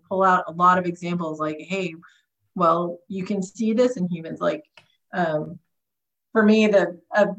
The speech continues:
something that's very relevant right now is, like, food calling in chimps and other apes. It's a very common practice when they're eating something good.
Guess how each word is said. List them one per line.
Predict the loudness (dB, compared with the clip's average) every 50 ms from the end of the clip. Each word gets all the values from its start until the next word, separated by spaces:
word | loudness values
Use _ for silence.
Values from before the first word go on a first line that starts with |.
| -10
something | -2 2 4 4 6 4
that's | 4 0 0
very | -2 0 2 2 2
relevant | 4 4 4 4 4 2 -2 -4
right | -8 -8 -6
now | -4 -2 -2 -2 -2
is, | -4 -8 -8
like, | -10 -10 -10
food | _ 0 2 2 4 2 0
calling | 0 0 0 0 0 -4 -6 -10 -10 -12 -14 -16 _ _ _ _ _ _ _ _ _ _ _ _ _
in | -2 0 0 0 -2
chimps | -4 -4 -4 -4 -4 -4 -6 -8 -10
and | -8 -6
other | -4 -2 -2 -2 -2 -2 -4 -6 -10 _ _ _ _ -4
apes. | -4 -2 -2 -2 -4 -6 -10 -14 -20 -20 _ _ _ _ _ _ _ _ -18
It's | -16 -10 -4
a |
very | 0 2 2 2 2
common | 2 0 0 0 0 0 0
practice | 2 2 2 2 0 -2 -8 -12 -10 -8
when | -6 -6
they're | -6 -4
eating | -6 -6 -6 -6 -8
something | -8 -10 -10 -10 -10 -10 -10 -10 -10 -4
good. | -2 0 2 4 2 2 2 0 -4 -10